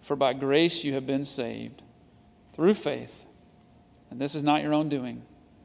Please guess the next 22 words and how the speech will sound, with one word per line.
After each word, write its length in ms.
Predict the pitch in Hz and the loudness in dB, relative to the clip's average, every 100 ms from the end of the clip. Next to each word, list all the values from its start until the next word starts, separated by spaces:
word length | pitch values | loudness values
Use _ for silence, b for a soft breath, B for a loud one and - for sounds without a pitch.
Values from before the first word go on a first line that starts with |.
| _ - _ - | _ -20 _ -12
it 60 | 127 | -12
is 120 | 113 | -10
the 60 | 120 | -6
gift 280 | 131 - | -6 -6
of 120 | 135 - | -10 -6
God, 300 | 110 107 107 - - - - - - _ _ _ - | -6 -6 -12 -20 -20 -20 -20 -20 -20 _ _ _ -4
not 220 | 143 160 | 4 4
a 20 | |
result 340 | 165 143 156 151 | 4 4 4 4
of 80 | 131 | 2
works, 300 | 147 143 - | 2 0 0
so 140 | 156 | 0
that 160 | 139 - B B | 0 -4 B B
no 220 | 143 156 180 | 0 4 6
one 240 | 175 156 | 4 4
may 140 | 139 | 0
boast. 500 | 127 131 117 - - - - _ _ - - _ - - | -2 -4 -6 -10 -16 -20 -20 _ _ -20 -20 _ -20 -12
For 80 | 127 | -4
we 160 | 147 156 | 0 2
are 60 | |
his 160 | 156 139 | 2 4
workmanship, 640 | 160 196 151 - 135 - | 4 4 -6 -6 -6 -8